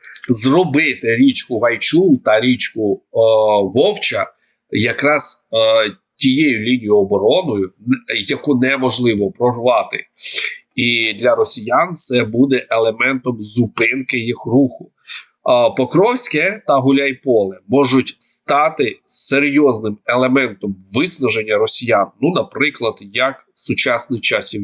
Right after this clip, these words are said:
Яр. Часів Яр більш ніж як два роки тримає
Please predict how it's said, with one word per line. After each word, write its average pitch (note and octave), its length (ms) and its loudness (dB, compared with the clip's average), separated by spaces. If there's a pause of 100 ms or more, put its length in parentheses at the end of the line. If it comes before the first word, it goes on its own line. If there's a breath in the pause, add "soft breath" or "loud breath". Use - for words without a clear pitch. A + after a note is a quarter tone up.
Яр. - 200 -6 (520 loud breath)
Часів D3 440 0
Яр E3 400 0 (540)
більш C#3 340 0
ніж A#2 260 -2
як A#2+ 320 -2
два A2 220 0
роки D3 500 0
тримає B2+ 720 0